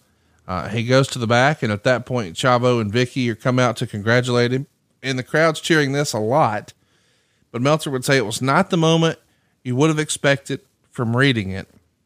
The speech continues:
Three and a half stars. What could we have done better for this Rey Mysterio story and crowning moment?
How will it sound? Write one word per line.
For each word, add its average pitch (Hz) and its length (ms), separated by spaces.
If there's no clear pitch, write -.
Three 170 220
and 170 80
a 156 40
half 151 260
stars. 101 720
What 214 300
could 214 140
we 190 180
have 156 140
done 139 260
better 101 500
for 123 120
this 120 180
Rey 120 160
Mysterio 110 840
story 143 600
and 104 140
crowning 113 420
moment? 92 340